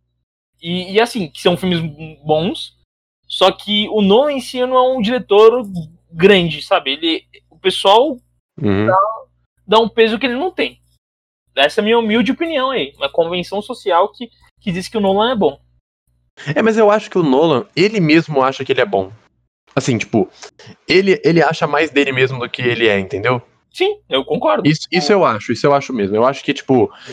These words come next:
Speaker 2: ele faz assim, tipo, "Nossa, eu penso tão à frente do meu tempo", entendeu?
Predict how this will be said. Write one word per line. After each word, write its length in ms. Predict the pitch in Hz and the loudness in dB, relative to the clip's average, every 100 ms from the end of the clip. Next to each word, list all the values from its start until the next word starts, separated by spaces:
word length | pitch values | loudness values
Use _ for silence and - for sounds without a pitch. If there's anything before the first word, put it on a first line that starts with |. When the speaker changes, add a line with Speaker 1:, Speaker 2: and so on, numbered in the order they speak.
| - | -6
Speaker 2:
ele 140 | 127 131 | 0 0
faz 280 | 135 143 139 | 0 0 0
assim, 260 | - 123 | -2 -6
tipo, 180 | 107 - | -4 -2
"Nossa, 300 | 117 117 113 | -2 -2 0
eu 100 | 110 | -2
penso 360 | 110 123 - 120 _ | 0 -4 -6 -14 _
tão 180 | - 175 | -2 0
à 60 | 170 | -2
frente 340 | - 135 131 | -2 -4 -2
do 60 | 123 | -2
meu 140 | 120 | 0
tempo", 460 | 107 113 131 127 120 | 0 0 0 0 -4
entendeu? 440 | 98 101 113 113 | -4 0 4 2